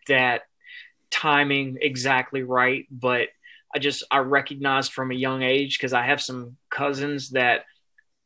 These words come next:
you know, um, this is not to speak ill on anyone's beliefs, you know, 'cause I have my,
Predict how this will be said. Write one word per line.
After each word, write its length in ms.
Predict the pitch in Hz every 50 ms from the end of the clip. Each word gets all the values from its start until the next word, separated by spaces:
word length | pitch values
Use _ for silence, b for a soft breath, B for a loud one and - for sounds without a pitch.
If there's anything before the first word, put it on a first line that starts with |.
| _ -
you 140 | 143 139
know, 360 | 131 131 127 123 123 123 117 113
um, 500 | 123 123 120 113 110 117 117 120 - - 131
this 200 | 151 151 143 -
is 200 | 147 131 120 127
not 300 | 139 139 131 123 - -
to 80 | -
speak 360 | 127 - - - 147 135 131 -
ill 240 | 101 135 131 131
on 120 | 131 127 123
anyone's 500 | 117 127 131 127 131 127 127 131 127 -
beliefs, 600 | - 127 120 113 123 123 131 135 135 - - -
you 80 | 139
know, 80 | 127 120 120
'cause 160 | - 123 123
I 140 | 123 120 127
have 220 | 123 127 131 123
my, 240 | 127 127 123 120 120